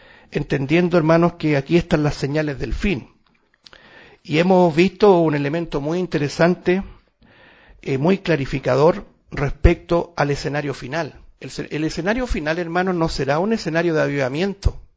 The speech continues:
como muchos dicen y reclaman, sino que será un escenario de engaño. El Señor responde a las preguntas de sus discípulos, "¿cuándo serán estas cosas?", es decir, ya lo hablamos, ¿ah? Eh, la destrucción de Jerusalén,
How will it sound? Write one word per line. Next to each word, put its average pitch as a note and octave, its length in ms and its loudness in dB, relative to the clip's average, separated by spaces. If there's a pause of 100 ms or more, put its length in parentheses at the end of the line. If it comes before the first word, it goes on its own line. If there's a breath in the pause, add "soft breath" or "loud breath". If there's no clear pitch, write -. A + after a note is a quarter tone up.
como B2+ 220 -8
muchos C#3+ 340 -6
dicen E3 360 -4
y C#3 40 -6
reclaman, C3+ 540 -6 (580 loud breath)
sino D#3+ 320 0
que F3 100 -2
será D#3+ 420 0
un E3 140 -2
escenario E3 460 2
de E3+ 80 2
engaño. D#3 480 -4 (680 soft breath)
El D3+ 100 -2
Señor E3+ 460 4
responde F#3+ 480 4
a - 20 6
las D#3+ 140 2
preguntas E3 500 2
de C#3+ 80 -2
sus C3+ 180 -4
discípulos, F3+ 580 -2 (200)
"¿cuándo F3+ 400 6
serán D#3 320 0
estas D#3+ 280 -2
cosas?", F#3 600 0
es D3 120 -2
decir, F3 340 -2
ya E3 100 2
lo C3+ 100 2
hablamos, D#3+ 440 2
¿ah? - 20 -20 (520 loud breath)
Eh, C3+ 180 0
la B2+ 160 0
destrucción D3 480 0
de D3 80 0
Jerusalén, C#3+ 680 0